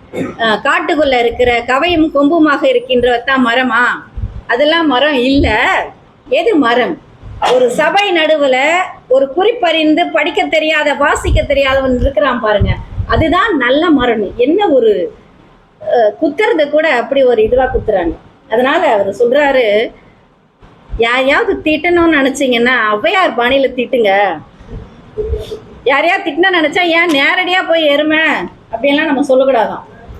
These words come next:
ஔவையார்கிட்ட வந்து தமிழை கடன் வாங்கி நாம் திட்ட வேண்டும் அப்படின்னு சொல்லி சொல்றாரு. இந்த தருணத்தில் கந்தர் அனுபூதியில் அவர் எழுதிய ஒரு பாடல் எனக்கு ஞாபகம் இருக்கிறது. வள்ளியை கல்யாணம் பண்ணிக்கிறதுக்கு முருகன் வேஷம்லாம் போட்டுட்டு போவாரு.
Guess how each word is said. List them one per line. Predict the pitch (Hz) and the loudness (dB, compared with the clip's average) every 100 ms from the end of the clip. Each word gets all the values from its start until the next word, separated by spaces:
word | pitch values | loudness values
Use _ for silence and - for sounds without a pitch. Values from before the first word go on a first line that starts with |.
| - | -4
ஔவையார்கிட்ட | 226 311 349 339 311 302 311 | 0 2 2 2 0 0 0
வந்து | 285 311 349 | 2 0 -2
தமிழை | 269 277 339 370 | 0 2 2 -2
கடன் | 339 254 302 349 | -2 -2 0 0
வாங்கி | 339 339 330 339 494 508 | 2 2 0 0 0 -2
நாம் | 247 262 330 | -4 -2 -2
திட்ட | 262 - 311 | -4 -4 -2
வேண்டும் | 277 247 240 233 | 0 -2 -2 -4
அப்படின்னு | 214 208 214 | -2 -2 -2
சொல்லி | - 208 - | 0 0 0
சொல்றாரு. | 190 180 - - - - - | 0 -2 -2 -2 -4 -6 -2
இந்த | - 269 | 0 2
தருணத்தில் | 247 285 349 339 359 | 0 0 0 -2 -4
கந்தர் | 339 277 359 | -2 0 0
அனுபூதியில் | 359 311 285 277 269 254 | 0 0 0 -2 2 2
அவர் | 226 226 | 2 2
எழுதிய | 233 254 262 220 | 2 2 0 0
ஒரு | 208 196 | -2 -2
பாடல் | 220 240 269 | -2 0 -2
எனக்கு | 233 202 208 | -4 -6 -4
ஞாபகம் | 208 208 214 208 | -2 -2 0 0
இருக்கிறது. | 202 202 196 196 403 - - - - | -2 -2 -2 -2 -10 -14 -20 -18 -4
வள்ளியை | 247 320 339 302 | 0 2 2 2
கல்யாணம் | 262 302 311 285 | 0 0 0 0
பண்ணிக்கிறதுக்கு | 262 240 247 240 285 | -2 0 0 -2 0
முருகன் | 285 269 294 269 | 2 2 2 0
வேஷம்லாம் | 247 302 294 262 262 | -2 -2 0 0 2
போட்டுட்டு | 233 220 214 | 2 0 -2
போவாரு. | 208 196 175 | -2 0 -2